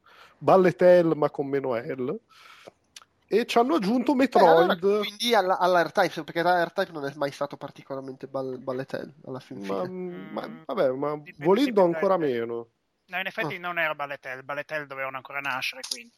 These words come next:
Speaker 1: Sì.
Speaker 2: Vabbè, comunque,
Speaker 3: La, la
Speaker 2: comunque,
Speaker 3: genesi
Speaker 2: questo
Speaker 3: dei Bullet Hell viene definita Battle Garegga, quindi
Speaker 2: <laughs>
Speaker 3: e di
Speaker 2: La dico
Speaker 3: Rising, quindi.
Speaker 1: Comunque, que-, è quella roba lì con, eh, in mezzo gli stacchetti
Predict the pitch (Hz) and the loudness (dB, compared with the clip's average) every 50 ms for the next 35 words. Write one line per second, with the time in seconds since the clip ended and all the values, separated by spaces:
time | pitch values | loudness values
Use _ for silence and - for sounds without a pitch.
0 | _ _ _ _ _ _ - - - 127 113 120 151 - _ _ _ - 208 202 | _ _ _ _ _ _ -20 -20 -16 -14 -14 -14 -14 -18 _ _ _ 6 8 8
1 | 202 - 208 208 190 190 190 208 208 208 160 220 240 254 247 247 185 226 190 196 | 8 6 2 0 0 0 2 2 2 2 4 4 4 4 4 2 -2 -2 -4 -4
2 | 180 165 190 190 185 - 196 196 202 190 190 - 175 175 165 151 165 185 - 160 | -4 -2 -2 -4 -4 -4 -2 -2 -2 -2 -4 -8 -10 -12 -12 -14 -14 -12 -12 -12
3 | 151 151 170 160 - 160 156 160 156 151 151 147 143 143 147 151 139 - _ 143 | -10 -10 -10 -10 -12 -12 -10 -8 -8 -6 -6 -8 -8 -10 -12 -14 -14 -14 _ -20
4 | 139 135 131 127 123 123 120 117 117 113 113 110 107 107 104 _ - - - _ | -20 -20 -20 -20 -20 -20 -20 -20 -20 -20 -20 _ _ _ _ _ -20 -20 -20 _
5 | _ _ _ _ - - - - - 180 - 208 - - - - 294 - - 170 | _ _ _ _ -20 -20 -16 -14 -12 -10 -6 -2 2 2 2 2 0 -4 -4 -8
6 | 170 170 - - 156 156 156 165 160 156 151 151 151 139 151 151 147 147 151 143 | -8 -8 -6 -4 -4 -2 -2 0 -2 -2 -2 -4 -8 -10 -14 -16 -14 -12 -12 -12
7 | - 139 139 135 135 117 - - _ - - - - - _ _ - - - - | -12 -14 -20 -20 -20 -20 -20 -20 _ -20 -18 -18 -18 -20 _ _ -20 -20 -20 -20
8 | _ _ _ _ _ - 277 220 170 - 170 165 - - - - 226 - 240 269 | _ _ _ _ _ -4 0 0 0 2 0 -2 -2 -2 -4 -4 -4 -2 0 2
9 | 247 220 214 233 226 214 226 190 156 139 123 123 127 156 233 277 - _ - - | 2 4 4 4 4 2 2 0 -2 -6 -6 -6 -6 -6 -8 -10 -12 _ -8 -4
10 | 214 240 226 208 190 180 175 175 175 175 170 165 160 156 160 165 190 208 220 208 | -2 0 0 0 -2 -2 0 0 2 2 2 0 0 -2 -4 -4 -4 -4 -2 -2
11 | 170 147 135 139 139 139 139 151 165 175 175 180 175 170 160 208 214 - - - | -2 -2 -2 -4 -4 -6 -8 -6 -4 -2 -2 -2 -4 -4 -4 -4 -6 -6 -4 -6
12 | 269 - - - 220 208 214 - - 214 | -6 -6 -4 -4 -4 -4 -4 -2 0 0